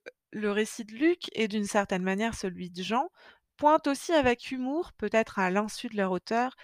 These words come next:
l'inanité de cette attitude. Pierre n'a rien vu au tombeau, juste les linges. Mais parce que c'est lui, un homme, qui voit ce rien, il croit dans Jean. C'est son orgueil masculin qui lui,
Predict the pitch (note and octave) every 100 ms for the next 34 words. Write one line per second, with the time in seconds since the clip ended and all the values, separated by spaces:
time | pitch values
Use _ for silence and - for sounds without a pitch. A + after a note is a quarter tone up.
0 | - - B3 D4+ C#4+ B3+ B3+ D#4 D#4+ A#3
1 | A#3 A3+ A3+ - - F#3+ G3+ _ _ _
2 | _ _ _ _ - C#4 C4+ C4 A#3+ B3
3 | B3 B3 C4+ G3 F3+ F3 - _ _ _
4 | _ _ _ _ _ _ - G#3+ D4 -
5 | B3 A#3+ G#3 F#3+ F#3 - - _ _ _
6 | - G#3 A3 A3 G#3+ G#3+ - F#3+ B3 G4+
7 | _ - F3 F3 A#3 E4 A#3+ - - F#3+
8 | F#3 - F#3 F3+ G#3 F#4 _ _ _ _
9 | _ - C4 C4 - G3 F3+ - _ _
10 | _ _ _ _ - F#3 F3 E3+ D#3+ _
11 | _ _ - - - _ - A#3 A3+ B3
12 | C4 B3+ D4+ D#4 A3+ G#3+ - C4 D4 B3
13 | - G#3 G3